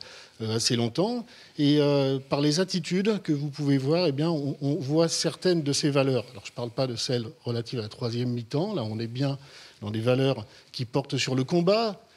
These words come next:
et un combat se gagne jamais seul. Et puis on voit bien aussi sur, euh, cette photo, euh, en bas que, eh bien, il faut être tourné vers un objectif commun si on veut réussir. Et ce sont des valeurs qui, euh, euh, font qu'une équipe réussit.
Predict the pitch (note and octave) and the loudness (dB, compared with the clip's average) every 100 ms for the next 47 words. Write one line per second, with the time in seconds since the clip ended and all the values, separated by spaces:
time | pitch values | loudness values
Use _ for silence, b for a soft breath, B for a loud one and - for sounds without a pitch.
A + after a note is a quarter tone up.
0 | b b - B2 A#2+ A2+ C3 C#3 C#3+ C#3 | b b -2 2 2 0 0 2 2 2
1 | B2 A#2+ A#2 C3 C#3+ E3 - G3 G#3 C#3 | 0 0 2 2 2 2 2 2 2 -2
2 | - B B B A#2 A2 C#3+ D#3+ B2+ A2+ | -6 B B B -8 -6 0 2 2 0
3 | B2+ B2 B2 C#3 D#3+ C3 A#2 C#3 C#3+ C#3 | 0 0 0 2 2 2 0 0 -2 -4
4 | C3 A2+ A#2 - A#2+ B2 A#2 - A#2+ C3+ | -4 -2 0 0 -2 -2 -4 -2 -2 0
5 | C3 C3 A#2+ A#2 A#2 B2 B2 A#2+ C#3+ E3 | 0 2 2 0 0 0 2 4 2 0
6 | B B B B B C3 B2 B2 A#2 B2 | B B B B B -2 0 0 0 -2
7 | B2+ A#2+ - B2 A#2+ B2+ C3 C#3+ B2 B2 | 0 -2 -2 -4 -2 -2 2 2 2 2
8 | C#3 C3 - D3 - C3 B2 C#3+ C#3+ - | 0 -2 -6 -8 0 2 4 2 -4 -14
9 | - - A#2 A#2+ A#2 A2+ G#2 E3 G3+ D#3+ | -8 -4 -2 0 0 0 0 0 0 -2
10 | B B B B B C#3 - C3+ C3 - | B B B B B -6 0 0 2 0
11 | C#3+ D#3+ D3+ D#3 F#3 F#3 E3+ D#3 D3+ D3 | 2 4 6 6 4 0 -2 4 6 6
12 | C#3 C#3 B B B - C3 C3 - F3+ | 4 0 B B B 0 2 2 0 0
13 | F#3+ - C#3+ E3 D3+ E3 - G3 G3+ C3 | 2 2 2 4 4 2 2 -2 0 2
14 | D3 C#3+ C3 D3+ F#3 | 4 4 2 2 0